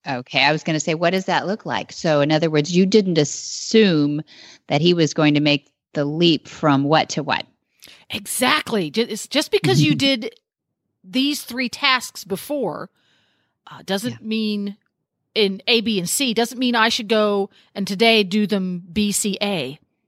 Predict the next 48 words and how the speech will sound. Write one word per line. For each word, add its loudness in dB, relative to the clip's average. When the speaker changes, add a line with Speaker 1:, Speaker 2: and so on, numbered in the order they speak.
Speaker 1:
Right. -8
Yeah. 2
'Cause -2
Speaker 2:
And -4
I -6
Speaker 1:
that's, -2
that, -2
that's -4
not 2
how -6
horses -2
like -2
to -8
work, 0
especially 2
one 0
that -2
you're, 0
you're, -2
now -2
you 6
had 4
Nigel, 0
what, -4
a -6
year -2
and -2
a -2
half -6
now? -2
Eh, -6
how -2
long 2
have 6
you 6
Speaker 2:
About 2
Speaker 1:
had 0
him? 4
Speaker 2:
that. 2
Yes. -8
About -6
a 2
Speaker 1:
Yeah. 0
Speaker 2:
year -6
and 6
a 2
half. 6
Speaker 1:
Mm-hmm. 8